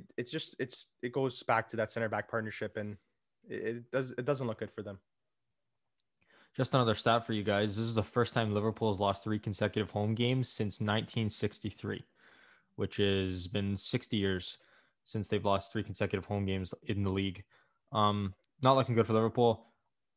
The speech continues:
Speaker 2: I wanna ask you, do you think, I know they've had their injuries in the back line, but over the past couple of years, they've been outscoring teams too. And it seems that this year, they just, their front line hasn't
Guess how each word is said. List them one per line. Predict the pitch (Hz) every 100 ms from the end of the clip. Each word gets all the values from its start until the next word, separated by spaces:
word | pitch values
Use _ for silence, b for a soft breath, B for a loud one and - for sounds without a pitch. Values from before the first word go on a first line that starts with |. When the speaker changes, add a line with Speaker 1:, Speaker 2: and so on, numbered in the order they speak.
| _
Speaker 2:
I | 135
wanna | 196 233
ask | 131 135 -
you, | 104 95 92 b b _
do | 117
you | 160 190
think, | 311 233 - - _ _ _ - -
I |
know | 131 190 196 135 -
they've | 123 120
had | 120 117
their | 117
injuries | 113 104 113 113 - - -
in | 110
the |
back | 95 101 101
line, | 104 95 98 92 _ _ _ _
but | 120 117 113 - _ _ _ _ _ _
over | 127 190
the | 220
past | 156 143
couple | - -
of | 110
years, | 113 104 95 - -
they've | - 131 269
been | 294
outscoring | 135 131 - - 117 131 120
teams | - 117 104 -
too. | 123
And | 101
it |
seems | - 175
that | 269 160
this | 123 113 -
year, | 143
they | 175 123
just, | 107 113 b b -
their | 113
front | - - 147 160
line | 117 135
hasn't | 131 113 113 131